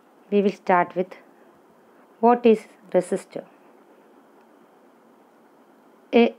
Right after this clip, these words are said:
resistor is a passive two-terminal electrical component that implements electrical resistance as a circuit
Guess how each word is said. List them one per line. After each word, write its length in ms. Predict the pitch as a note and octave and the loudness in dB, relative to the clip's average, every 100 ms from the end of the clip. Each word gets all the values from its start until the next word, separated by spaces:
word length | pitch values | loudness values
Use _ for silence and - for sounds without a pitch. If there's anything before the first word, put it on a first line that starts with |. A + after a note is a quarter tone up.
| A3 | -2
resistor 480 | F#3 A3+ - C#4 C#4 - | 0 -2 -2 0 0 0
is 220 | G#3+ F#3 - | -2 -4 -4
a 180 | F#3 E3+ - F3+ | -8 -8 -6 -2
passive 520 | E3 F3 - G#3+ A#3+ - _ _ _ _ _ | 0 -2 -4 -2 -2 -6 _ _ _ _ _
two-terminal 840 | A#3+ B3+ C#4 A#3+ G#3 F#3+ F#3 F#3 F#3 - | 2 2 2 0 0 2 0 0 -2 -6
electrical 800 | F3+ F3+ F#3 - G#3 - A#3+ A#3+ - | -4 -2 -2 -2 -4 0 0 0 -4
component 640 | E3+ D3 E3 E3+ E3+ F3+ - - - - - - - G#3+ | -10 -6 -4 -4 -4 -8 -12 -20 -20 -20 -20 -20 -2 2
that 360 | A3 A3 - - _ _ _ - | 4 2 -2 -20 _ _ _ 0
implements 540 | A3+ A3+ C4 F#3+ F3 - | 2 4 4 4 2 -4
electrical 760 | - G3+ G#3+ - A#3 A#3+ - C#4+ | -4 0 0 0 -2 -2 0 2
resistance 640 | B3+ F#3+ F3+ - G3 F#3+ - | 2 0 -4 -8 -6 -6 -8
as 260 | E3 D#3 | -12 -8
a 120 | F#3 F#3 | -6 -8
circuit 720 | - A3+ A3+ - B3 B3 - | -2 2 2 2 2 2 0